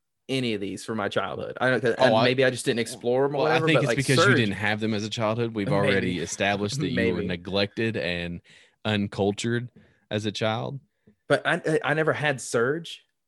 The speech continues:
Speaker 1: so I don't know. I don't. Oh, let us know. Shout us out on Twitter or
Speaker 2: Let
Speaker 1: whatever.
Speaker 2: us.
Speaker 1: If
Speaker 2: Let
Speaker 1: you,
Speaker 2: us.
Speaker 1: if, if, let us. And I just, every time I say that, it should be a head of lettuce that pops up. But let us know what, if you guys enjoyed it, if you were satisfied as a Surge drinker.
Speaker 2: Oh my
Speaker 1: I don't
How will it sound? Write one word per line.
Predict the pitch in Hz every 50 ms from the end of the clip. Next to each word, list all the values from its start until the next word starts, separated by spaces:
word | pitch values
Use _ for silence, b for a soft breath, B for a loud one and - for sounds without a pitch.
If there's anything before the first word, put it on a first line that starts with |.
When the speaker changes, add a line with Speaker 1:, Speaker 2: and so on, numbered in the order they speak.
| _ _ _
Speaker 1:
so | - - - 139 127 123 120 117 110 104 - - _ _ _ _ -
I | - 147
don't | 151 135
know. | 139 143 -
I | - 117 123
don't. | 123 117 - - -
Oh, | 120 131 123 -
let | 131 131 131 - 143 156
us | 156 147 -
know. | 139 135 143 131
Shout | - 131 127 131
us | 120 -
out | 135 123
on | 123 120
Twitter | 120 - 127 117 110
or | 107
Speaker 2:
Let | 107 104
Speaker 1:
whatever. | 113 110 110
Speaker 2:
us. | 113 113
Speaker 1:
If | 120 -
Speaker 2:
Let | 107 110 107 101
Speaker 1:
you, | -
Speaker 2:
us. | 120 117 -
Speaker 1:
if, | 120 - 123 120 - - -
if, | 113 - -
let | - 110 123 131 123
us. | 110 101 - - - _ _ - - _ _ _ _ - -
And | 95 113
I | 110 113
just, | 113 - - -
every | 123 127 127 123
time | 135 127
I | 120 117
say | 117 123 117
that, | 113 113 -
it | 117
should | - - - 110 -
be | - 120
a | 113 104 104 101 -
head | 107 127 113
of | 104
lettuce | 101 107 107 107 110
that | - - -
pops | - - - - -
up. | 113 - B B B B B B B B B -
But | 143 123 135
let | 151 165 175
us | 170 165 -
know | 143 139 127 120 113 110 135 151 _ _ _ _ _ _ _ _
what, | - 123 131 135 135 - -
if | 123 127 127 -
you | 123 120
guys | 113 127 117 131 123
enjoyed | 127 113 104 113 113 120 123
it, | 120 110
if | 113 -
you | 117 135
were | 147 127
satisfied | - 110 107 107 107 - - 107 107 107
as | 101 117
a | 104 98
Surge | - - 123 117 120 120 110 107
drinker. | 110 113 107 117 123 143
Speaker 2:
Oh | 147
my | 135
Speaker 1:
I |
don't | -